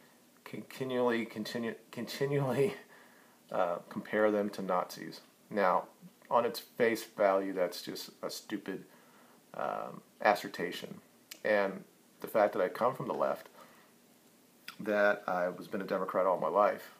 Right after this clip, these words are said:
um, it's another reason why that I'm, uh, it, it, that the left has just, uh, lost me because of what they've done, and this is one of the areas that it's done. So, uh, in Europe, somebody,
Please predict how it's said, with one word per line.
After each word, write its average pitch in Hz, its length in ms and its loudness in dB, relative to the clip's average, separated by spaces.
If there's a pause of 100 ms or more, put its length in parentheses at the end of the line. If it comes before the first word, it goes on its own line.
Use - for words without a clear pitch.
(240)
um, - 400 -4 (1040)
it's - 200 -8
another 92 260 0
reason 95 360 -4
why 95 260 6
that 92 340 -4
I'm, 104 640 2 (800)
uh, - 60 -8 (140)
it, - 260 -6 (280)
it, - 300 -10
that 98 180 0
the 104 60 -6
left 98 320 0
has 98 180 -6
just, - 260 -8 (200)
uh, 73 160 -6 (300)
lost 98 340 6
me - 160 -8 (160)
because 95 320 -4
of - 80 -12
what - 180 -6
they've 90 200 -10
done, 87 220 0 (140)
and 87 240 -8
this - 140 -10
is - 80 -12
one 95 120 -2
of 92 40 -8
the 92 60 -6
areas 92 240 -2
that 85 100 -10
it's - 140 -12
done. 104 280 0 (920)
So, 131 380 8 (260)
uh, 120 220 8 (100)
in 127 160 0
Europe, 160 400 4 (440)
somebody, 196 420 0